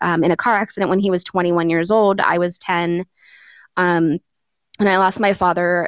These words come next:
He had colon cancer and he passed when he was fifty-eight years old and I was twenty-two.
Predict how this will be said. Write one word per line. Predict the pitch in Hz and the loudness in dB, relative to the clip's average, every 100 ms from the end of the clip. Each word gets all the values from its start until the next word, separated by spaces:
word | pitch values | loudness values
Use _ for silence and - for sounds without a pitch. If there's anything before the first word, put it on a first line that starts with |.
| - | -6
He | 196 185 | -4 -4
had | 175 170 | -2 -4
colon | - 208 202 | -2 0 0
cancer | 190 185 175 175 170 170 - | 0 -2 0 0 0 0 -2
and | 175 170 175 | -2 -2 -4
he | 175 180 170 170 | -6 -2 0 0
passed | - 185 170 - | -2 -2 -2 -2
when | 175 | -2
he | 175 170 | 0 0
was | 170 | -2
fifty-eight | - 170 175 175 - | -4 -6 -2 -2 0
years | 175 175 | -2 0
old | 165 165 | -2 0
and | 180 165 | -2 -2
I | 165 165 | -2 0
was | 165 160 | -2 -4
twenty-two. | - - 160 - - 104 - - - 147 - | -6 -4 -4 -4 -6 -6 -10 -10 -6 -4 -6